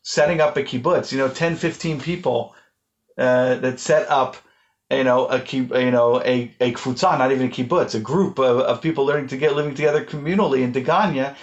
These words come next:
sets off a revolution in living, um, style that will set off, uh, agricultural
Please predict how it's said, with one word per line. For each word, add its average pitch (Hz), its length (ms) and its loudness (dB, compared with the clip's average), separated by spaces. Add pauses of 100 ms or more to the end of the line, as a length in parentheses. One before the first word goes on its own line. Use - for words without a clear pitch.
sets 196 280 0
off 196 160 2
a 185 100 0
revolution 190 840 -2
in 151 200 -4
living, 131 460 -2 (380)
um, 123 320 0
style 123 360 0
that 127 100 -2
will 131 180 -2
set - 260 -2
off, - 220 0 (240)
uh, 123 260 2
agricultural 151 960 -2